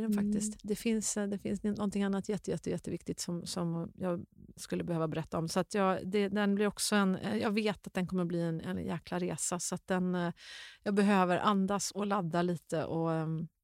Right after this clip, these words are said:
Speaker 1: och så innan, innan jag tar tag i det.
Speaker 2: Liten cliffhanger här, så får du
Speaker 1: Mm,
Speaker 2: komma
Speaker 1: precis,
Speaker 2: tillbaka.
Speaker 1: <laughs> ja.
Speaker 2: Känner jag nu att man vill veta mer om
Speaker 1: Ja,
Speaker 2: det där.
Speaker 1: nej, men den, den blir, det blir spännande faktiskt, men, och utmanande. Så att jag ska unna mig, vara lite närvarande, andas,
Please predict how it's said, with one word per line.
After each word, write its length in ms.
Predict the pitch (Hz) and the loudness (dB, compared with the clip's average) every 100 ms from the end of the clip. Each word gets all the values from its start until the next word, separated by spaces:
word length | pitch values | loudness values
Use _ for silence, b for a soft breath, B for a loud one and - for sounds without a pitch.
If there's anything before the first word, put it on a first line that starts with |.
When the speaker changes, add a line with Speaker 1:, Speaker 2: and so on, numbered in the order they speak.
| - | -12
Speaker 1:
och 80 | 170 | -6
så 180 | - 170 | -2 -2
innan, 320 | 160 143 143 | -2 -4 -6
innan 180 | - 190 | -4 -4
jag 120 | 196 | -6
tar 100 | - | -8
tag 260 | - 170 90 | -6 -6 -6
i 40 | |
det. 140 | - 156 _ _ _ _ _ _ _ - | -8 -12 _ _ _ _ _ _ _ -2
Speaker 2:
Liten 240 | 202 - 180 | 0 2 2
cliffhanger 540 | - 220 - 180 170 | 2 2 2 0 2
här, 180 | 180 190 | 4 4
så 60 | |
får 60 | 208 | 4
du 180 | 226 - | 6 4
Speaker 1:
Mm, 140 | 269 | 4
Speaker 2:
komma 120 | 190 | 4
Speaker 1:
precis, 580 | 214 214 214 226 233 294 | 6 8 8 10 10 12
Speaker 2:
tillbaka. 60 | 269 | 12
Speaker 1:
<laughs> 300 | 254 262 254 | 12 12 12
ja. 80 | 285 | 12
Speaker 2:
Känner 200 | 208 190 | 12 10
jag 180 | 185 185 | 10 10
nu 120 | 190 | 10
att 260 | 190 180 | 10 10
man 120 | 196 190 | 8 8
vill 160 | 185 | 8
veta 240 | 185 180 190 | 6 6 4
mer 60 | 190 | 6
om 180 | 208 240 | 10 12
Speaker 1:
Ja, 200 | 247 254 | 12 12
Speaker 2:
det 60 | |
där. 60 | 247 | 12
Speaker 1:
nej, 120 | 240 | 8
men 180 | 233 233 | 8 8
den, 380 | 240 240 226 214 | 8 6 6 4
den 180 | 220 202 | 4 4
blir, 180 | 190 | 4
det 140 | 175 196 | 4 2
blir 140 | 190 | 0
spännande 480 | 180 - 175 160 151 | 0 0 0 0 -4
faktiskt, 420 | - - - - | -6 -12 -10 -4
men, 220 | 202 196 | 0 2
och 260 | 208 196 190 | 0 0 0
utmanande. 520 | 185 160 156 147 147 | 0 0 -2 0 0
Så 120 | 185 214 | 2 2
att 140 | - | 2
jag 80 | 214 | 0
ska 140 | - | 0
unna 340 | - 247 226 233 | 2 4 6 4
mig, 220 | 233 233 | 4 2
vara 120 | 214 | 2
lite 220 | 208 - | 0 0
närvarande, 800 | 202 226 214 202 202 202 202 202 | 2 6 6 6 6 6 4 4
andas, 760 | 208 202 185 185 190 - - | 4 4 4 4 2 0 -2